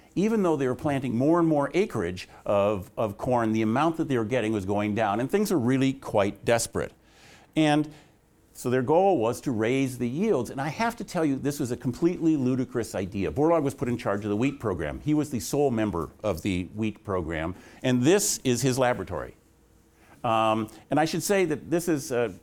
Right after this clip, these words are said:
not actually this nice building here, this shed here, okay? And Borlaug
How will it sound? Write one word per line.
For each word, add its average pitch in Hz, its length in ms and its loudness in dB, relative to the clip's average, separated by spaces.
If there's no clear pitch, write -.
not 190 480 2
actually 160 440 2
this 143 260 2
nice 170 400 2
building 131 460 4
here, 92 360 2
this 156 140 2
shed 190 360 2
here, 82 340 -8
okay? 110 480 0
And 170 360 4
Borlaug 165 600 2